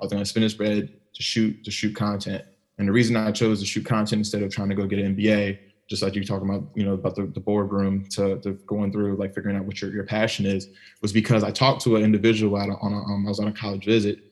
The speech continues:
and he mentioned to me, he said, "If you were to go to come out, um, of the M B A program in the entertainment field,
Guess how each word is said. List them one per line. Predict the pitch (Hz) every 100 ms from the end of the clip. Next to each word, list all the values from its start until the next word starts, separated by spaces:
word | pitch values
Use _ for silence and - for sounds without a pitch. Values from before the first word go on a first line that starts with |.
| _ -
and | 104
he |
mentioned | 101 113 110 101
to | 104
me, | 104
he |
said, | 104 110 104 101 - _
"If | - 107
you | 123
were | 123
to |
go | 101 113 113 107 101 98 98 - _ _ -
to |
come | 110 120 107
out, | 104 104 - - _ _ -
um, | 98 95 95 92
of | 98
the | 104
M | 107
B | 113
A | 127
program | 127 104 107 104 101 98 - _ -
in | 98 107 113
the | 104
entertainment | 104 104 143 143 120
field, | - 107 104